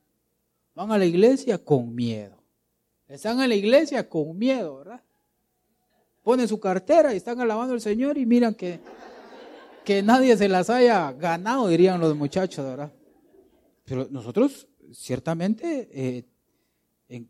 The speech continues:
tenemos que ir siendo liberados de, de, del temor, ¿verdad? Tampoco nos llevarnos de Juan sin miedo, ¿verdad? Pero no vivir con miedo por todo, hermanos. Temerás, vamos a estar lejos del temor y, y, y, y,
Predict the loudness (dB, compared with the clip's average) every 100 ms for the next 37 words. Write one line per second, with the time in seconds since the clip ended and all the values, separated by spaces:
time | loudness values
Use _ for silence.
0 | _ -8 -6 -6 -4 -4 -2 -4 -2 0
1 | -2 -2 0 0 -2 -4 -8 -8 -12 -12
2 | -12 -4 -2 -2 -2 -4 -6 -8 -6 -4
3 | -4 -4 -4 -4 -4 -2 -2 -2 -6 -6
4 | -4 -6 -10 -12 -10 -8 -6 -6 -8 -12
5 | _ _ _ _ _ _ _ _ _ _
6 | _ _ _ _ _ _ _ _ -8 -6
7 | -4 -2 0 0 -2 -4 -2 -2 -4 -8
8 | -16 -12 -8 -8 -10 -16 -20 _ _ _
9 | _ _ _ _ _ _ _ _ _ -14
10 | -8 -6 -4 -2 -2 -4 -10 -20 -20 -20
11 | _ _ -14 -10 -10 -10 -8 -6 -4 -6
12 | -6 -8 -10 -14 -8 -6 -4 -6 -8 -10
13 | -14 -12 -14 -16 -18 -20 -20 -20 -20 -20
14 | -20